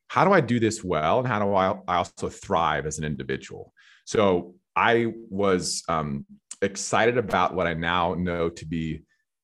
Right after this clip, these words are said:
uh, hedonic goals, right? These kind of external things that society or parents or pressures has, like, said, "This is important. Get into a good school, get a good job, you know, debt-free, get a good relationship."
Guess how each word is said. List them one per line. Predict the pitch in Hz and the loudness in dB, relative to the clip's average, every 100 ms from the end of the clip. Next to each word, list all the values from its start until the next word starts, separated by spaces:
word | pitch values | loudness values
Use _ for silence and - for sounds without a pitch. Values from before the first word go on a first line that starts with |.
| - | -8
uh, | 78 | -6
hedonic | - - - 113 87 92 143 - - 95 | -6 -8 -4 0 2 2 0 -4 -14 -4
goals, | 107 104 135 - - _ _ _ _ | 0 0 -2 -4 -12 _ _ _ _
right? | - 101 92 | 2 2 4
These | 101 | 0
kind | - 92 | 0 -2
of | 85 - | -2 0
external | 98 - - - 123 110 107 101 95 92 - _ _ _ _ _ | -2 -2 -10 -6 -2 0 2 2 0 -2 -10 _ _ _ _ _
things | - 123 120 110 | 0 2 2 2
that | 98 - | 0 0
society | 92 - - 95 101 101 98 | -6 -4 0 2 4 2 2
or | 92 85 | 0 -2
parents | - 92 92 92 92 | -4 -2 -2 -2 -6
or | |
pressures | 78 - 92 - 92 | -6 -2 -2 0 -2
has, | 85 80 | -2 -6
like, | 80 78 78 - _ _ - _ | -6 -8 -10 -16 _ _ -20 _
said, | - 131 101 | -2 2 4
"This | 127 120 | 4 2
is | 120 | 0
important. | 110 - 110 107 147 - _ _ _ _ _ _ | 0 2 2 2 -2 -4 _ _ _ _ _ _
Get | 131 | 6
into | 135 135 123 | 6 6 4
a | 120 | 2
good | 117 113 | 2 0
school, | - - 107 98 98 | -4 -6 -2 0 0
get | 95 117 | 2 2
a | 110 | 4
good | 117 107 95 | 2 0 -2
job, | 104 95 92 90 90 85 - | 0 2 4 4 2 0 -4
you | 92 | -6
know, | 80 76 | -4 -4
debt-free, | 78 80 113 - - 95 92 90 90 85 | -4 2 2 2 -8 -6 -4 -2 -4 -6
get | 87 117 | 0 2
a | |
good | 104 110 | 2 -2
relationship." | 95 98 92 92 92 90 - - 90 90 | -2 0 2 2 -2 -8 -8 -2 0 0